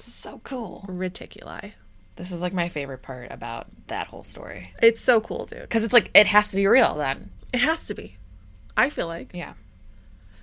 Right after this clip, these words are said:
Speaker 2: Betty was able to make a star map showing where the aliens had been,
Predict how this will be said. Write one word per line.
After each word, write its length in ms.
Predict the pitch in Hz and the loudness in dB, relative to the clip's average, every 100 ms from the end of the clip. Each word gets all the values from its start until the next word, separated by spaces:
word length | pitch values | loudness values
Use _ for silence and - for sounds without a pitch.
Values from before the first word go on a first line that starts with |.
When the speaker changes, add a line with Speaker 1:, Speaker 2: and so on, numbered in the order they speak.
| - - | -20 2
Speaker 2:
Betty 240 | 247 269 320 | 4 4 2
was 140 | 330 | 0
able 240 | - 226 220 | 0 0 0
to 120 | - | 0
make 300 | 220 190 185 | -2 -2 -2
a 100 | 190 | -4
star 520 | 180 - - 170 165 190 | -2 -6 -4 -4 -2 -2
map 400 | 208 226 254 214 | -2 -2 -4 -6
showing 360 | - 202 185 | -2 0 0
where 120 | 180 | -2
the 160 | 175 - | -4 -6
aliens 400 | 175 170 170 175 | -8 -8 -8 -8
had 220 | 175 170 | -10 -10
been, 400 | 165 165 156 - | -10 -10 -10 -14